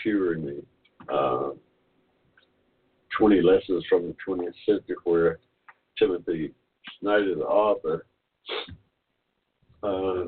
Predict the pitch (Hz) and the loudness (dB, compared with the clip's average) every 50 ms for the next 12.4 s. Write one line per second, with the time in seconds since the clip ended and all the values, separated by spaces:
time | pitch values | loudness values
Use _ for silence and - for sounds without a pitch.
0 | 85 87 87 95 98 98 95 90 92 95 - - - - - - - 104 95 95 | -6 -4 -2 0 2 2 2 4 2 2 0 -2 -8 -8 -2 2 2 2 2 0
1 | 95 92 - - - - _ _ _ _ _ _ _ _ _ _ _ _ _ _ | -4 -10 -16 -18 -18 -20 _ _ _ _ _ _ _ _ _ _ _ _ _ _
2 | _ - 82 80 80 78 80 85 85 82 85 80 76 76 71 - _ _ _ _ | _ -4 -2 0 2 4 4 4 4 2 -2 -4 -6 -8 -12 -14 _ _ _ _
3 | _ _ _ _ _ _ _ _ _ _ _ _ _ _ _ _ _ _ _ _ | _ _ _ _ _ _ _ _ _ _ _ _ _ _ _ _ _ _ _ _
4 | _ _ _ _ _ _ _ _ _ _ _ _ _ 87 85 85 98 107 107 107 | _ _ _ _ _ _ _ _ _ _ _ _ _ -10 -8 0 2 2 4 4
5 | 107 107 95 82 85 90 90 87 85 85 - - - _ _ _ - 85 80 - | 2 2 0 0 0 0 -2 -2 -4 -8 -14 -18 -20 _ _ _ 2 2 2 2
6 | _ _ _ _ _ - - _ _ _ _ _ _ _ _ _ _ _ _ _ | _ _ _ _ _ -20 -20 _ _ _ _ _ _ _ _ _ _ _ _ _
7 | _ _ _ _ _ _ _ _ _ _ _ _ _ - 98 82 82 - 82 87 | _ _ _ _ _ _ _ _ _ _ _ _ _ -2 -2 -2 -4 -10 -2 4
8 | 101 104 104 104 95 - - _ - - _ _ _ _ _ _ _ _ _ _ | 6 6 6 6 4 0 -10 _ -20 -20 _ _ _ _ _ _ _ _ _ _
9 | _ _ _ _ _ _ _ _ _ _ _ _ _ - 120 120 107 98 90 95 | _ _ _ _ _ _ _ _ _ _ _ _ _ 6 6 6 6 4 0 -2
10 | 113 123 - - _ _ 87 87 85 _ - 80 - _ _ _ _ 98 92 95 | -4 -4 -4 -6 _ _ -10 -10 -10 _ -18 -20 -20 _ _ _ _ -4 -4 -4
11 | 90 - 101 92 87 87 85 82 - - - 98 95 92 85 67 71 _ - 110 | -4 2 2 4 4 4 0 -2 -8 2 4 4 4 4 2 -8 -8 _ 0 0
12 | 101 95 - - - - 156 | 0 0 -8 -16 -14 -14 -16